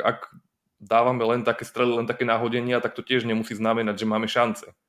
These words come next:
Takže nie vždy sa veľa strel rovná veľa šancí. Takže viac teda v tých le-, v tých lepších pozíciách, to, to, to je asi, asi kľúčová vec. No a strašne sme sa zľakli po tých dvoch tretinách, no to bol problém, že prvé dve tretiny boli,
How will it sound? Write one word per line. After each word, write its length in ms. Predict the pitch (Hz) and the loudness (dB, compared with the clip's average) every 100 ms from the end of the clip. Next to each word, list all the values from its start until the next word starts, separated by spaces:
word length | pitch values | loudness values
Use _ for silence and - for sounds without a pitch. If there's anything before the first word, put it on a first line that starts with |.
| _ _ _ - | _ _ _ -14
Takže 240 | 92 104 | -10 -6
nie 320 | 104 76 135 | -6 0 2
vždy 160 | 131 120 | 2 0
sa 160 | 120 117 | 0 2
veľa 240 | 123 113 | 4 4
strel 240 | - 113 | 2 2
rovná 240 | 110 110 110 | 2 2 2
veľa 240 | 110 107 | 2 2
šancí. 480 | 101 107 104 - 87 | 0 -2 -4 -8 -10
Takže 480 | 98 98 113 113 110 - _ _ _ _ _ _ _ _ | -10 -2 2 2 0 -6 _ _ _ _ _ _ _ _
viac 320 | - 139 151 - | -2 2 2 0
teda 240 | 135 135 | 0 0
v 60 | 131 | 2
tých 100 | 117 | -2
le-, 60 | 117 | -2
v 40 | - | -2
tých 80 | 120 | 2
lepších 260 | 131 131 120 | 2 0 -2
pozíciách, 440 | 113 113 113 98 95 | 0 0 -2 -8 -6
to, 60 | 104 - _ | -8 -10 _
to, 80 | 110 107 | -4 -4
to 60 | - 113 | 0 4
je 40 | |
asi, 380 | 107 107 - 113 107 107 107 101 - _ _ _ _ | 4 0 -4 -4 -2 0 -2 -4 -12 _ _ _ _
asi 260 | 104 - 117 | -4 -4 -6
kľúčová 560 | - 110 110 123 110 107 | -4 -4 -2 2 4 4
vec. 440 | 113 123 - - | 2 0 -4 -18
No 240 | - 110 - | -10 -8 -2
a 440 | 110 113 110 113 107 101 - _ _ _ _ _ _ _ _ _ - | 2 4 4 2 0 -8 -16 _ _ _ _ _ _ _ _ _ -8
strašne 360 | - 147 156 | 2 2 2
sme 80 | 143 | -2
sa 120 | 135 | 2
zľakli 280 | 135 143 131 | 4 4 2
po 120 | 107 | -4
tých 120 | 104 | -6
dvoch 160 | 101 104 | -4 -4
tretinách, 400 | 110 104 101 98 | -2 -2 -4 -6
no 60 | 95 | -4
to 120 | 117 | -2
bol 160 | 110 - | -2 -2
problém, 400 | 98 92 95 95 | -4 -4 -6 -8
že 120 | 101 | -6
prvé 200 | - 131 | -2 0
dve 120 | 123 | 2
tretiny 320 | 127 120 120 | 0 -2 -4
boli, 480 | 110 117 117 113 107 | 0 0 2 -2 -4